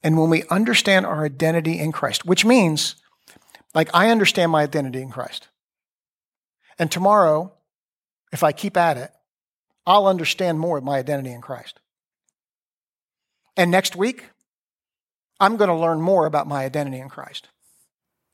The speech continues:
See, it, you, you gotta settle some core issues, and it doesn't mean you don't, you, you, you're not gonna circle back to them at cer-, at different times. But when you settle it, you settle it.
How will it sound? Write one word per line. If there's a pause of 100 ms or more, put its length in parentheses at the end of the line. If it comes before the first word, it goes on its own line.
(680)
See, (340)
it, (200)
you,
you
gotta
settle
some
core
issues, (240)
and
it
doesn't
mean
you
don't,
you,
you,
you're
not
gonna
circle
back
to
them
at
cer-,
at
different
times. (300)
But
when
you
settle
it,
you
settle
it.